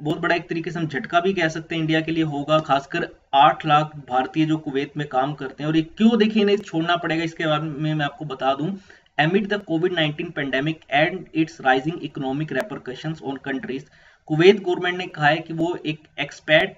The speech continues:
कोटा bill जो है जिसके according वो limit कर देंगे number of Indians living in the Gulf nation, ठीक है। सिर्फ Indians की नहीं, देखिए बाकी countries के लिए भी एक कोटा fix रखा जाएगा,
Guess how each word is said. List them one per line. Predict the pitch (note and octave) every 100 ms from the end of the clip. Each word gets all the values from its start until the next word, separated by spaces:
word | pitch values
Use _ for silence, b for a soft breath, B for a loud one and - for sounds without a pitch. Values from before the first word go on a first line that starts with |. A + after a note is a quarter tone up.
| _
कोटा | D3+ D3 E3 D#3+
bill | D3 D#3
जो | E3+ D#3
है | D3+ G3 B B D#3
जिसके | D#3 G#3
according | F#3+ F3+ E3+ G3
वो | F#3 A3 A3 _ _ -
limit | C#3+ F#3+ A3
कर | - F#3+
देंगे | F3 F#3+
number | G3 D#3+ E3+
of | G3
Indians | G3 D#3+ D#3+ F#3+ G#3+
living | - C#3+ D#3
in | D#3+ E3+
the | F3
Gulf | D3+ A#2+
nation, | - - - - - -
ठीक | A#3
है। | A3+
सिर्फ | A3+
Indians | F#3+ F3+ A#3+ A3+
की | A3
नहीं, | A3
देखिए | A3 A3+
बाकी | E3 C#3+ F3+ - A3+ A3
countries | - F#3 - A3 G#3+
के | G#3+
लिए | A3
भी | G#3+
एक | G3
कोटा | F3 D#3+ G3
fix | G3 G3
रखा | F#3+ E3+ E3
जाएगा, | D3+ D3+ B3+